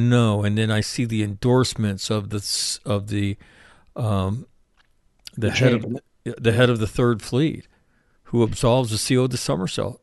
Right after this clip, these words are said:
Speaker 1: of, of, of essentially not knowing his job. And, uh,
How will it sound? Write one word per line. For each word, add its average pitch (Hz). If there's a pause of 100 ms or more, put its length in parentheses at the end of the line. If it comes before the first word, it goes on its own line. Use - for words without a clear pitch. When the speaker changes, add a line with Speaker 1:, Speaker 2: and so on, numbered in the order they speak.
(140)
Speaker 1:
of, 107 (100)
of, 113
of 107
essentially 135
not 104
knowing 107
his 92
job. 101 (600)
And, 104
uh, 104